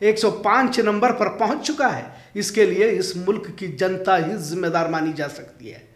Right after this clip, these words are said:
धर्म यकीनन इंसान को इंसानियत का सबक सिखाता है।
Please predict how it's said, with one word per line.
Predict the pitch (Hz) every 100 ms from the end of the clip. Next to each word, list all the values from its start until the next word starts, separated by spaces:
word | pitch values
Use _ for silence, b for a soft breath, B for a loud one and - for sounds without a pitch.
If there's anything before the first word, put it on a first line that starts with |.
| -
धर्म | 220 370 370
यकीनन | 349 330 294 262
इंसान | 262 240 240 240 233
को | 233
इंसानियत | 208 220 196 202 233 -
का | 190
सबक | - 226 -
सिखाता | - 220 190 151
है। | -